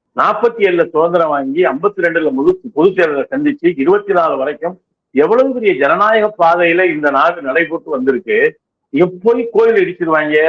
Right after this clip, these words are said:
தாலியை பறிச்சிருவாங்க அப்படின்னு எல்லாம் பேசுறீங்களே, இந்த பத்து வருஷத்துல நீங்க யாருக்கு, அதோட பாருங்க, இங்க பேசுறாரு, அம்பானியும் அதானியும் உங்களுக்கு கண்டெய்னர்ல பணம் அனுப்புனாங்களா அப்படிங்கிற ராகுல் காந்தியை பார்த்து. ஜார்க்கண்டுக்கு இங்க போன உடனே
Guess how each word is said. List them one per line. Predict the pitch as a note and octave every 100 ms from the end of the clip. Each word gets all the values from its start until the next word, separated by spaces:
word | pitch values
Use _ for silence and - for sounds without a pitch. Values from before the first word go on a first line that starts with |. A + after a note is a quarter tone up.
| D#3+
தாலியை | D#3+ A3 G#3+
பறிச்சிருவாங்க | - E3 D#3+ F3 D3+ C#3+ C#3 D3+ D3 - _ _
அப்படின்னு | A#2 D3 D3+ E3+
எல்லாம் | A#3 F3+
பேசுறீங்களே, | F3+ F3+ D#3 C3+ A#2 B2+ E3 - _ _ B2
இந்த | B2+
பத்து | E3 - E3
வருஷத்துல | E3+ A3+ A3 G3
நீங்க | D#3+
யாருக்கு, | C3 D#3+ G3+ - -
அதோட | E3 A3
பாருங்க, | F3 D#3+ C3+ A#2+ - _ _ -
இங்க | E3+ G#3 G3+
பேசுறாரு, | G3+ G3+ F#3+ E3+ D#3 D#3 F#3 G#3 _ _ _ _
அம்பானியும் | - G3+ A3 G#3+ G#3 G3
அதானியும் | F3 G3 F#3+ G3+ F#3+ F3
உங்களுக்கு | E3 D#3+ D3
கண்டெய்னர்ல | F3 G3+ F#3+ F3+ F3 F#3 E3 D3+ D3 C#3
பணம் | D#3 F3+
அனுப்புனாங்களா | E3+ C#3+ C#3+ C#3+ C3+ C#3+ - _ -
அப்படிங்கிற | D3 E3 E3 D#3
ராகுல் | D3+ E3 E3
காந்தியை | C#3+ C3+ A#2+
பார்த்து. | C3 - - _ _ _ _ -
ஜார்க்கண்டுக்கு | G3+ C4+ B3+ A3 F3+ F3+
இங்க | G3+ A#3
போன | F3 F#3
உடனே | E3 C3+